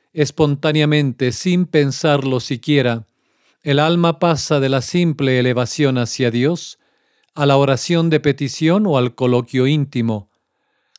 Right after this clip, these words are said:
para llegar finalmente al transporte del corazón, a la mirada hacia el cielo.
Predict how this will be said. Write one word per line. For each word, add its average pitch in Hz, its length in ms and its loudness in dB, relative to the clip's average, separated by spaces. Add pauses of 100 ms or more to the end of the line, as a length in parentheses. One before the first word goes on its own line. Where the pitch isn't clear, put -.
para 143 220 2
llegar 147 400 0
finalmente 143 800 -2
al 123 160 -2
transporte 139 800 -2
del 117 220 -4
corazón, 117 720 -2 (560)
a 156 120 -4
la 147 100 2
mirada 147 460 2
hacia 113 260 -2
el 107 80 -2
cielo. 107 580 -4